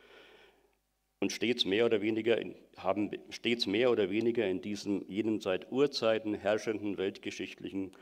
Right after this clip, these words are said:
Normalzustand verbracht, der aus Armut, Krieg und Not besteht,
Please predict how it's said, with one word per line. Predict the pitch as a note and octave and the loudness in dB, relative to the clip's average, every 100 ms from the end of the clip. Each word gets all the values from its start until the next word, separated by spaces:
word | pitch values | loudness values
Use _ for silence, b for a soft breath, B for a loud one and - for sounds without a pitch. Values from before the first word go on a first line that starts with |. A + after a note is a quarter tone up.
| B - | B -4
Normalzustand | F2+ F2 F#2 F#2+ A2 - F#2+ F#2+ | 0 2 0 0 -4 -2 -4 -4
verbracht, | F2 E2+ F2+ F#2 - - - B B | -6 -4 -2 -4 -8 -20 -20 B B
der | D#2+ - | -2 0
aus | E2 - | 0 -2
Armut, | - F#2 G#2+ G#2+ G#2 - - | 0 2 2 0 -4 -10 -18
Krieg | - F#2 A2 A#2 - - | -12 -8 -8 -10 -16 -10
und | D2+ | -8
Not | D2+ F2+ G#2+ - | -4 -4 -4 -6
besteht, | G2+ - G2 G2+ - | -6 -4 -4 -4 -8